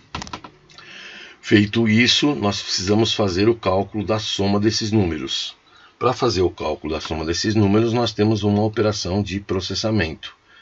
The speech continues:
Então, nós vamos ir aqui em formas, vamos buscar o processamento, que ele é representado pela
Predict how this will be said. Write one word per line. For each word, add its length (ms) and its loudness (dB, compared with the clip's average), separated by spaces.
Então, 140 -10
nós 180 -6
vamos 240 -4
ir 100 -4
aqui 220 -10
em 120 -6
formas, 720 -2
vamos 240 -2
buscar 400 -4
o 40 -6
processamento, 920 -4
que 80 -6
ele 100 0
é 40 0
representado 880 -4
pela 400 -4